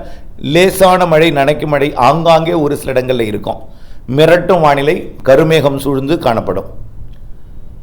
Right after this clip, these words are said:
குளிர் இருக்கும். ஏனென்றால், கிழக்கு காற்று, மியான்மர் பகுதியிலிருந்து வரக்கூடிய காற்று குளிர்காற்று, அது வடகடலோர மாவட்டங்கள்ல குளிரை கொண்டு வரும்.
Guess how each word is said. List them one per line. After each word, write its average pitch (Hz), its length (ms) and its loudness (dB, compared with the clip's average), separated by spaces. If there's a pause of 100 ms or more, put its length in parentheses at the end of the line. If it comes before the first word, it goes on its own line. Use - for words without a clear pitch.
(560)
குளிர் 226 320 0
இருக்கும். 139 360 0 (220)
ஏனென்றால், 165 520 2
கிழக்கு 214 440 4
காற்று, 185 560 4
மியான்மர் 190 500 4
பகுதியிலிருந்து 170 320 -2
வரக்கூடிய 151 380 2
காற்று 147 280 2
குளிர்காற்று, 147 760 2
அது 143 200 4
வடகடலோர 175 560 4
மாவட்டங்கள்ல 147 680 0
குளிரை 175 260 2
கொண்டு 120 260 -2
வரும். 98 220 -2